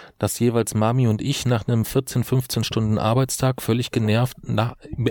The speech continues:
eigentlich halb in der Nacht, äh, es war ja dann doch immer sehr, sehr spät, weil der gesamte Rhythmus von, äh, von dir und Lani natürlich dahingehend so ein bisschen, äh, ins, in Schieflage geraten ist,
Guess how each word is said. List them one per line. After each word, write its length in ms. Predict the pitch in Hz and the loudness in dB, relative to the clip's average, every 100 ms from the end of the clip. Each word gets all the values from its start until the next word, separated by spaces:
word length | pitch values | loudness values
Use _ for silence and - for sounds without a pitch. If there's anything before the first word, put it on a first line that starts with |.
| - | 0
eigentlich 380 | 131 - 127 - | -2 0 -2 2
halb 200 | 139 - | 2 2
in 120 | 147 | 0
der 120 | 143 | 2
Nacht, 420 | 143 143 - - - - _ | 2 0 -4 -20 -20 -20 _
äh, 60 | 107 | -4
es 300 | 101 92 - | -2 -4 0
war 120 | 104 | 2
ja 80 | 107 | 4
dann 160 | 101 | 4
doch 100 | 101 | 2
immer 240 | 123 131 123 | 0 2 2
sehr, 160 | 120 | 4
sehr 160 | 117 110 | 2 2
spät, 440 | - 139 127 131 - - - - - | 0 2 2 2 -6 -20 -20 -20 -12
weil 120 | - 104 | -2 0
der 80 | |
gesamte 560 | 101 104 110 120 - 101 | 0 2 2 2 0 2
Rhythmus 420 | 127 - 135 123 | 0 0 0 0
von, 420 | - 110 110 107 | 0 0 2 0
äh, 460 | 104 104 101 98 101 | 2 2 2 2 0
von 260 | - 104 101 | 0 0 0
dir 220 | 113 135 | 2 2
und 100 | 107 | 2
Lani 340 | 98 98 143 | 2 2 4
natürlich 420 | 143 135 135 123 | 2 2 2 2
dahingehend 520 | - 113 131 131 131 127 | 2 4 4 4 2 4
so 80 | |
ein 60 | 127 | 2
bisschen, 380 | 127 - 131 123 | 0 2 2 4
äh, 180 | - 117 | 2 2
ins, 240 | 113 117 | 0 -2
in 240 | - 120 | 0 0
Schieflage 600 | 120 - 139 - 123 127 | 2 0 -2 0 0 0
geraten 440 | 123 117 113 113 110 | 0 2 2 2 0
ist, 200 | 110 | -2